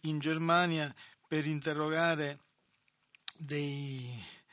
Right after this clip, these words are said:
dei mafiosi, poi anche un mafioso che poi era di-, stava diventa-, era diventato collaboratore di giustizia, che erano in Germania, perché c'era già all'epoca, parliamo di vent'anni fa, una cellula della...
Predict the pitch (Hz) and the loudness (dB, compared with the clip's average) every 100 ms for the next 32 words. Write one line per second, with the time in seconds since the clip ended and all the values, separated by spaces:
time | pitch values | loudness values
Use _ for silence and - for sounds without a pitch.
0 | - - 151 147 147 - 196 196 190 - | -20 -8 -4 -2 -2 2 6 6 6 4
1 | 160 - 143 143 151 147 131 143 143 151 | 4 0 -2 -2 -4 -4 -4 -6 -2 -2
2 | 147 143 156 143 139 135 - 143 135 143 | -2 -2 -2 0 -2 -4 -4 -4 -4 -4
3 | - - 139 139 143 139 131 160 139 135 | 0 0 0 -2 -4 -4 -4 -2 -2 0
4 | 139 135 143 139 135 135 147 143 151 147 | -2 -2 0 0 -2 0 0 2 2 2
5 | 185 - 170 160 - 151 - _ _ _ | 4 4 2 4 4 4 -4 _ _ _
6 | - 185 180 - _ _ _ _ 160 165 | 2 4 4 0 _ _ _ _ 4 6
7 | 160 156 151 147 143 - - - - - | 6 4 2 2 0 -6 -16 -12 -14 -4
8 | 151 147 175 175 165 185 190 139 127 - | 2 6 6 6 4 4 4 2 -2 -4
9 | 135 - 151 139 135 147 151 156 147 135 | 4 4 4 2 2 2 2 -2 -2 -4
10 | 165 139 120 123 120 123 123 143 143 165 | -6 -6 -8 -6 -6 -6 -2 0 4 4
11 | 160 - 139 - - - - - 160 156 | 6 4 2 0 -6 -8 -10 -4 0 6
12 | 135 185 170 156 156 151 147 - - - | 12 12 12 6 2 2 0 -6 -12 -14
13 | - 151 160 156 156 156 | -8 -2 0 2 0 0